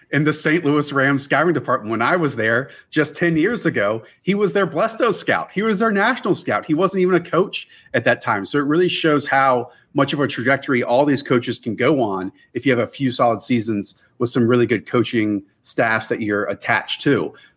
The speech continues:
Uh, one final point. I think it's so obvious that the Eagles are not locked in on Jalen Hurts, period. And he's gonna have to completely blow them away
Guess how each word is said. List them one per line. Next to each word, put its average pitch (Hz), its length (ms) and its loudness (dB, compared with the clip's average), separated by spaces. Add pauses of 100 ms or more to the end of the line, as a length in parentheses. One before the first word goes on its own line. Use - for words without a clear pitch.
Uh, 98 160 0 (720)
one 190 220 0
final 170 240 0
point. 180 320 -2 (160)
I 156 100 0
think 196 160 0
it's - 120 -2
so 170 200 2
obvious 123 640 -2 (320)
that 135 160 0
the 147 80 0 (100)
Eagles 147 440 0
are 127 120 4
not 127 300 2
locked 117 260 2
in 117 140 4
on 98 100 0
Jalen 92 320 -2
Hurts, - 360 -4 (360)
period. 95 380 0 (320)
And 120 400 2
he's 175 160 0
gonna 190 160 2
have 156 260 0
to - 80 -2
completely 131 720 0
blow 104 320 -2
them 127 180 2
away 110 500 0